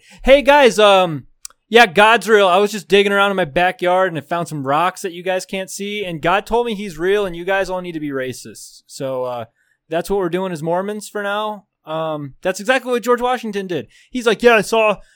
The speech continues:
the entire plan laid out in front of me and saw exactly how we're gonna win. I saw the entire future of the United States." Yo, historically speaking, why the fuck didn't you get rid of your slaves, George Washington, you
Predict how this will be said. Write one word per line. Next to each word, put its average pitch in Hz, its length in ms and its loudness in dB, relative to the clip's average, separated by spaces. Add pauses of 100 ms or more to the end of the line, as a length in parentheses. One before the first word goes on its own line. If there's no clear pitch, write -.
the 180 60 -8
entire 196 280 2
plan 226 280 -4
laid 175 160 0
out 190 120 2
in 175 60 -16
front 208 200 -6
of 208 60 -8
me 208 60 -6
and 170 80 -8
saw 165 140 -10
exactly 175 380 -8
how 180 120 -2
we're 175 140 -6
gonna 175 100 -10
win. 175 180 -6
I 147 40 -8
saw 156 180 -8
the 147 80 -8
entire 160 280 -8
future 165 260 -14
of 156 60 -8
the 147 60 -10
United 147 220 -12
States." - 440 -12 (540)
Yo, 156 380 0
historically 175 440 -4
speaking, 143 500 -8 (680)
why 151 140 -8
the 156 60 -12
fuck - 260 -10
didn't 165 200 -12
you 147 60 -16
get 151 140 -8
rid 160 80 -6
of 151 60 -4
your 139 80 -4
slaves, 170 340 -8
George 139 240 -8
Washington, 143 480 -8
you 139 100 -14